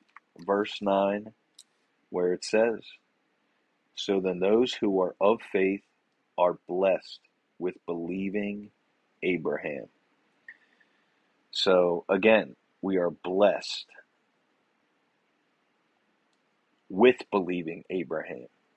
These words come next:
That means the same blessing, the same inheritance promised to Abraham is promised to all who believe in Christ.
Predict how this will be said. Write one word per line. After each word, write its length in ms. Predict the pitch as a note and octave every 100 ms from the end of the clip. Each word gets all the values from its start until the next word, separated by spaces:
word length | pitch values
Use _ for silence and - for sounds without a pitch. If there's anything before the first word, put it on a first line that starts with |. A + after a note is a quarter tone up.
| _ _ _ _
That 200 | F#2+ G2
means 580 | G2 G2 F#2 F2+ D#2 - _ _ _ _ _ _ -
the 100 | E2
same 640 | - G#2 A2 B2+ B2+ B2+ -
blessing, 640 | F#2+ G2 G#2+ - A2+ B2 B2+ _ _ _ _ _ _ _ _ -
the 80 | F2+
same 420 | - A2 A2 - F#2
inheritance 840 | F#2 - A2 A2 G#2+ A#2+ G#2 - -
promised 640 | - G2+ G2+ G#2+ G#2 -
to 160 | - -
Abraham 680 | A2+ F#2+ F2 E2+ D#2+ D#2+ - _ _ _ _ -
is 100 | -
promised 480 | - F2 F2 E2+ -
to 60 |
all 340 | - - F#2+ G2+
who 160 | A2+
believe 340 | G#2 G#2+ G#2+ G#2
in 120 | G#2
Christ. 520 | - A2 G#2 - -